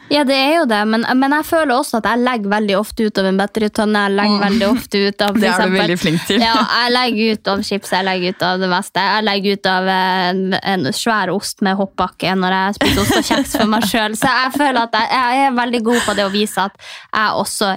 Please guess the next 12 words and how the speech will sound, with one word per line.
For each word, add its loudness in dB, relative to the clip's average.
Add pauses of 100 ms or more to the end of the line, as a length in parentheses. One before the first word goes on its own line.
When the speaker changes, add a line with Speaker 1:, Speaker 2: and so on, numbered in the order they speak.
Speaker 1:
ikke -4
er 0 (500)
hundre 0
prosent 0
Speaker 2:
Ja. 0
Speaker 1:
sunn. 0 (500)
Men 0 (180)
jeg 0
lurer 2
litt -2
på, 0 (460)
eh, 0